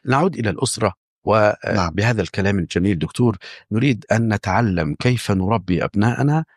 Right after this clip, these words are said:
Speaker 1: على تحمل الابتلاءات في الحياة، وألا نتحمل نحن عنهم
Speaker 2: نعم.
Speaker 1: تلك الابتلاءات كما نرى الآن.
Speaker 2: نعم.
Speaker 1: الآن بعض الآباء والأمهات إن تعرض ابنه لشيء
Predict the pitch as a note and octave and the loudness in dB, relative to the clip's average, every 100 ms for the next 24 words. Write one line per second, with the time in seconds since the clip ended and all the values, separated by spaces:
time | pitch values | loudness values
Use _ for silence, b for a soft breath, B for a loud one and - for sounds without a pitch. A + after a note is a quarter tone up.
0 | _ - A2+ G#2+ - - B2+ A2 E2 D#2 | _ -2 2 2 0 -2 0 0 0 -4
1 | - D2+ - - D#2+ - F2 F#2 E2 F#2+ | -4 -2 -2 -4 -4 -2 0 2 0 0
2 | E2+ E2 - - D#3 A#2 F2 F#2+ - F2+ | -2 -2 -4 0 2 2 0 -2 -2 0
3 | G#2 F#2 F#2+ G#2+ E2+ E2 - C#3 G#2 F#2+ | 0 0 -2 -2 -2 -2 -2 -2 0 -2
4 | - F2 G#2+ A2+ - F#2 F#2 G2+ A2+ E2 | -2 -2 0 -2 0 0 0 0 -2 -4
5 | - D#2 - _ _ _ - C#3 E3 F#3 | -8 -14 -18 _ _ _ -2 0 4 2
6 | C#3 _ - C#3+ B2+ G#2+ G2 G#2+ F2+ F2+ | 2 _ -4 -2 -2 -2 -4 -4 -4 -4
7 | F2+ F#2 A2+ G#2+ G#2 G#2 - - - G#2 | -4 -2 -4 -4 -6 -6 -8 -18 -12 -6
8 | D3+ B2+ A2 A#2 A2 A2+ G2 - C#3 | -2 0 -2 -2 -2 -2 -4 -4 -6